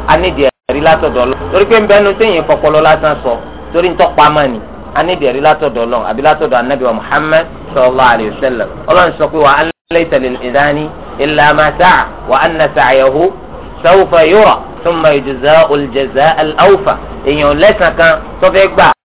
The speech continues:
lórí iṣẹ́ pélé ayé tí àfẹ́ tó ti ṣe. Ṣé ẹ mọ̀ pé ìtẹ́yìn ń ṣe nu? Èyí tó ṣe ni ó gbà ládàá rẹ̀. Yóò sì rí iṣẹ́ rẹ̀ tó ṣe nílé ayé, Ọlọ́run sì san ládàá, yóò san lẹ́san rẹ̀ pérére.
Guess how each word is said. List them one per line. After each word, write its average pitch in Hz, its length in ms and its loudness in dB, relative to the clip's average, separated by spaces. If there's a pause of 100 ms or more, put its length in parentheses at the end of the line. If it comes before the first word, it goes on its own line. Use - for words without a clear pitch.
(280)
lórí 175 220 -2
iṣẹ́ 170 180 0
pélé 165 260 0
ayé 160 200 4
tí 151 100 -4
àfẹ́ 139 260 0
tó 156 120 -4
ti 131 120 -10
ṣe. 135 200 -4 (720)
Ṣé - 120 0
ẹ 175 40 4
mọ̀ 165 140 2
pé 202 100 2
ìtẹ́yìn 165 340 2
ń 143 40 -12
ṣe 139 160 0
nu? 127 120 -6 (220)
Èyí 139 180 -2
tó 175 120 -2
ṣe 151 240 -6
ni 156 80 -4
ó 165 120 0
gbà 123 180 0
ládàá 117 380 0
rẹ̀. 87 80 -10 (540)
Yóò 208 220 4
sì 175 260 -4
rí 170 100 -6
iṣẹ́ 160 320 0
rẹ̀ 127 120 0
tó 151 100 -8
ṣe 147 200 -6
nílé 143 160 -2
ayé, 139 280 0 (140)
Ọlọ́run 156 340 0
sì 143 120 -10
san 127 180 -4
ládàá, 123 360 0
yóò 160 180 0
san 127 160 -4 (160)
lẹ́san 123 400 -2
rẹ̀ 101 80 -6
pérére. 117 380 -8